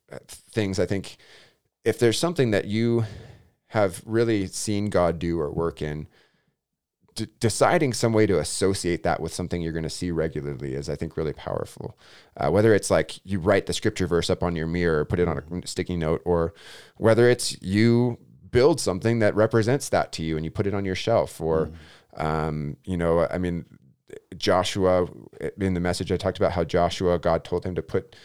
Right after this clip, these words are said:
Speaker 1: this big pile of twelve stones by the river. So every time they saw it, they would say, "This is where God
Speaker 2: Mm.
Speaker 1: dried up the Jordan River for us." I think that, for me, that association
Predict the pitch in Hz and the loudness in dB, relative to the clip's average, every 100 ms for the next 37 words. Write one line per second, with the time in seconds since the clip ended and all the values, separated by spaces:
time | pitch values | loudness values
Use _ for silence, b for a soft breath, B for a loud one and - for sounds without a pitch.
0 | B B 90 - 95 90 - 95 101 101 | B B -6 -2 -2 -2 0 2 2 0
1 | - 101 98 - 104 110 104 98 95 110 | 0 0 0 -2 -2 0 0 2 2 2
2 | 85 87 92 104 113 110 110 - 117 - | 0 0 -2 0 0 0 0 2 2 2
3 | 90 85 78 - 92 85 B B B B | 0 0 -2 2 2 2 B B B B
4 | _ - 101 117 104 110 101 104 - 101 | _ -4 -2 -2 4 6 4 0 -4 2
5 | 95 95 95 101 104 - 95 107 95 95 | 2 2 2 4 2 0 0 2 2 0
6 | 104 92 - 78 80 87 107 98 - 98 | 0 0 0 -2 -2 -2 -4 -2 2 2
7 | - - b b b b - 127 135 151 | 2 -6 b b b b -2 0 4 4
8 | 143 113 98 - 123 113 - 92 85 - | 6 6 4 2 2 0 0 -2 0 -2
9 | - 80 80 | -4 -6 -6